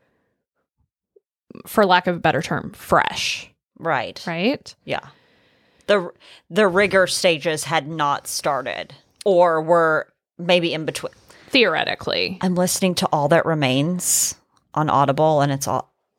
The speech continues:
Speaker 2: we'll discuss later, but, like, it takes you through the stages of rigor.
Speaker 1: Sure, sure.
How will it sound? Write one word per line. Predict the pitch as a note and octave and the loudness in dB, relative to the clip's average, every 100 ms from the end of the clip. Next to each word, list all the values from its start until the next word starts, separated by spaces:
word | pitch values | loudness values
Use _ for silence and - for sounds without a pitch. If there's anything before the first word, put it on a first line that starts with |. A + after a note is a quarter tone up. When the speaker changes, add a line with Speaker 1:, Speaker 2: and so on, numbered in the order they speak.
| _ - | _ -4
Speaker 2:
we'll | E3+ | -2
discuss | D#3 D3+ D#3+ - - | 0 2 0 0 2
later, | B2+ G2+ | 4 2
but, | G#2+ B2 - | 2 0 2
like, | D3 | 0
it | C#3+ | 0
takes | - D#3+ - | -2 -4 -2
you | D#3+ | -2
through | D#3 | -2
the | B2+ | -2
stages | D3+ - D#3+ E3+ D3 | -2 -2 -2 -2 -2
of | D3 C#3 | -2 2
rigor. | C#3+ D#3+ - - - | 0 2 -2 -4 -10
Speaker 1:
Sure, | - F4+ F4+ - _ | 0 0 0 -4 _
sure. | - C#4+ D4 | -2 2 2